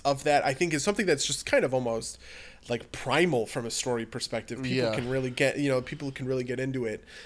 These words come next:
Speaker 1: Um,
Speaker 2: Oh,
Speaker 1: and
Speaker 2: I
Speaker 1: even,
Speaker 2: think that's
Speaker 1: and
Speaker 2: true for most fantasy games even, right? Like, y-,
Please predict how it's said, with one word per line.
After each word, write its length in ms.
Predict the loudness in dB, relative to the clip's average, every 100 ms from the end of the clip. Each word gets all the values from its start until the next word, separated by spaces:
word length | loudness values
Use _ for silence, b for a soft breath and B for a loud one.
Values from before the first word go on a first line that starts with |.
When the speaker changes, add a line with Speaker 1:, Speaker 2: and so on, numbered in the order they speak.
| B
Speaker 1:
Um, 100 | 6
Speaker 2:
Oh, 180 | 8 10
Speaker 1:
and 100 | 12
Speaker 2:
I 40 | 10
Speaker 1:
even, 160 | 10
Speaker 2:
think 100 | 8
that's 120 | 6
Speaker 1:
and 80 | 4
Speaker 2:
true 140 | 0 -2
for 140 | 4
most 260 | 4 4 4
fantasy 480 | 6 6 6 0 -2
games 360 | -2 -2 -4
even, 220 | -4 -2
right? 200 | 0 0
Like, 200 | 0 -4
y-, 80 | -6